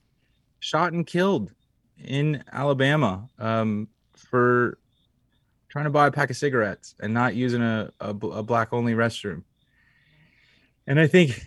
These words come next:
it was someone the congressman knew personally, um, and it came at a time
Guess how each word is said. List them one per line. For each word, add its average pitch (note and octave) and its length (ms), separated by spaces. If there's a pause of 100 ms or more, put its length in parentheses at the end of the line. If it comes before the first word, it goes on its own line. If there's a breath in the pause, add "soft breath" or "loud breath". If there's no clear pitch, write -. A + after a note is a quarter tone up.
it E3 80
was E3 140
someone F#3 200
the E3+ 80
congressman D3+ 520
knew C3+ 200
personally, E3+ 680 (320)
um, A#2+ 440
and B2+ 140
it C3 140
came E3+ 280
at E3+ 100
a C#3+ 60
time C#3 640